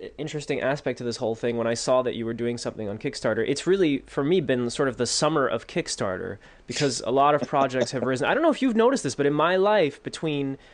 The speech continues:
you know, uh, filmmakers, uh, uh, inventors, uh, artists of all kinds, uh, it's really, um, a big push, which also makes it kind of competitive in some way, even in that forum. In other words,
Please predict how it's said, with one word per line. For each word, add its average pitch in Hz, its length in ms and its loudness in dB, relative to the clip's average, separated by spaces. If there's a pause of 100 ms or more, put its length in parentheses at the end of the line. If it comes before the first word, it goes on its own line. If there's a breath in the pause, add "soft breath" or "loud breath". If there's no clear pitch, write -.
(160 loud breath)
you 156 140 4
know, 127 200 4
uh, 76 440 -2
filmmakers, 135 1080 0
uh, 123 60 2
uh, 101 360 0
inventors, 135 1000 0
uh, 117 240 2
artists 156 400 2
of 123 80 -4
all 107 160 0
kinds, 101 500 -6 (440 loud breath)
uh, 107 60 -8
it's - 380 -2
really, 180 520 2
um, 139 420 2 (260)
a 123 60 -4
big 180 240 0
push, - 480 0 (200 loud breath)
which 180 200 4
also 190 220 2
makes 208 200 0
it 185 80 -2
kind 170 220 0
of 151 160 -2
competitive 147 720 2
in 110 80 -2
some 110 240 -2
way, 107 400 0 (100)
even 156 260 2
in 135 120 2
that 147 200 0
forum. 104 400 -2 (220 loud breath)
In 160 100 6
other 180 140 6
words, 160 180 2